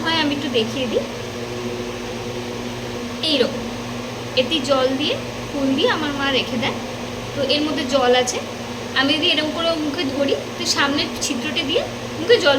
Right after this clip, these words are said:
বেরিয়ে আসবে, শাঁখ বাজবে। যাই হোক, প্রথমত বলে দিই, শা-, ঠাকুরঘরে এসে কেন এটা করতো না, জামা কাপড় পাল্টে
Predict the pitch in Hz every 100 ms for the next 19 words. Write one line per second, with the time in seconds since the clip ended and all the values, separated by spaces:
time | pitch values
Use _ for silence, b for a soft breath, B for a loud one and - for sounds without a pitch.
0 | 233 214 208 202 - - - - - -
1 | - - - - 302 269 220 180 - -
2 | 226 233 - 120 240 240 240 - 240 240
3 | - - - - - - - - - -
4 | 247 240 226 - - - - - 120 120
5 | 120 117 120 120 120 123 120 120 120 120
6 | 117 123 120 120 120 120 120 120 120 120
7 | 120 120 120 - - 339 381 415 415 359
8 | 320 320 370 - - 247 240 262 294 302
9 | 320 269 240 302 302 294 269 277 247 226
10 | 277 247 220 285 359 311 262 262 262 269
11 | 269 226 214